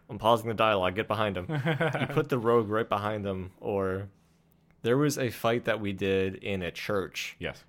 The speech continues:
Speaker 1: And there was, like, seven guys. I'm like, "This is kinda problematic." So we dialogue locked somebody, and then I had somebody else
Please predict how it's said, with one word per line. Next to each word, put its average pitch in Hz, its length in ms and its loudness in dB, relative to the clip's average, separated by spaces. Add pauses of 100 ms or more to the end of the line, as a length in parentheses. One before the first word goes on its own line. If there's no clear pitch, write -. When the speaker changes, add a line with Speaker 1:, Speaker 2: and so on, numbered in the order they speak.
Speaker 1:
And - 80 -10
there 113 100 0
was, 123 120 0
like, 101 180 0
seven 107 440 -2
guys. 87 400 -6
I'm - 60 -12
like, 90 140 -6
"This 139 160 -4
is - 80 -10
kinda 98 180 -6
problematic." 90 680 -4 (540)
So 107 220 -4
we 107 260 -2
dialogue 127 640 2
locked 107 480 -2 (300)
somebody, 92 680 -4 (500)
and 107 180 -4
then 107 340 -4
I 101 120 -4
had 123 240 -2
somebody 120 340 -2
else 104 480 -2